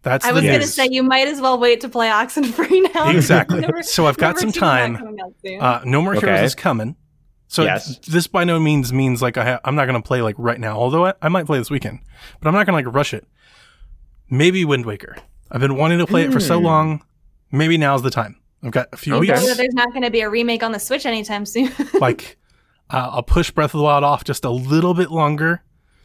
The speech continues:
Speaker 3: Mm-hmm.
Speaker 1: I'll get Metroid Dread and I'll do that, and maybe I'll do Breath of the Wild in, like, January or December.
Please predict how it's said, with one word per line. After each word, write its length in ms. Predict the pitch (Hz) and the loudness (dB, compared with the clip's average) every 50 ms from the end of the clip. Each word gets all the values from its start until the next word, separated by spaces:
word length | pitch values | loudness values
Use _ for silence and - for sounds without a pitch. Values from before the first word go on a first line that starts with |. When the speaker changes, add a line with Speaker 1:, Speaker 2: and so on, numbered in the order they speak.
| _ _ - | _ _ -4
Speaker 3:
Mm-hmm. 200 | 120 110 107 101 101 | -4 -2 0 0 2
Speaker 1:
I'll 40 | |
get 120 | 110 127 127 | 0 0 0
Metroid 420 | 131 135 135 - - 160 160 151 | 0 0 0 0 0 0 0 0
Dread 200 | - 147 147 147 143 | 0 0 0 0 0
and 60 | 143 | 0
I'll 80 | 139 131 | -2 -2
do 220 | 123 - 143 139 135 | -4 -4 -4 -2 0
that, 180 | 143 143 139 | 0 -2 0
and 80 | 135 131 | -2 -2
maybe 260 | 135 135 135 139 135 | 0 0 0 0 0
I'll 120 | 135 131 131 | 0 0 -2
do 160 | - 135 131 | -4 -6 -6
Breath 220 | 127 135 127 117 | -2 -4 -4 -4
of 60 | - - | -2 -4
the 80 | 131 123 | -2 0
Wild 260 | 120 120 120 120 117 | 2 0 0 0 -2
in, 80 | 120 | -4
like, 160 | 117 113 107 - _ _ | -4 -4 -4 -6 _ _
January 440 | - 120 113 113 117 110 110 107 110 | -4 -2 0 0 0 -2 -2 -4 -6
or 100 | 110 107 | -6 -8
December. 560 | 104 110 - - 113 104 107 107 110 - - | -8 -10 -10 -8 -10 -10 -10 -12 -12 -14 -18